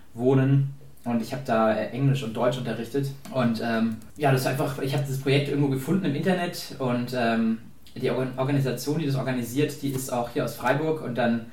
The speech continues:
dachte ich, das passt perfekt, hab mich da bei denen gemeldet und dann hat das auch geklappt.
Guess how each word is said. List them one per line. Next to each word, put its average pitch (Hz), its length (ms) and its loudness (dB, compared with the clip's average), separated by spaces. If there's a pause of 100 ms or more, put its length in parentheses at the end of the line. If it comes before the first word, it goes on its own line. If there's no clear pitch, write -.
(320)
dachte 127 260 0
ich, 127 140 -2
das - 100 -12
passt - 240 -4
perfekt, - 440 -4 (640)
hab - 140 -6
mich - 80 -8
da 117 140 0
bei 117 80 0
denen 117 160 0
gemeldet 117 420 0
und 113 120 -4
dann 113 120 -4
hat 110 80 -4
das 113 80 -8
auch - 140 -8
geklappt. - 420 -8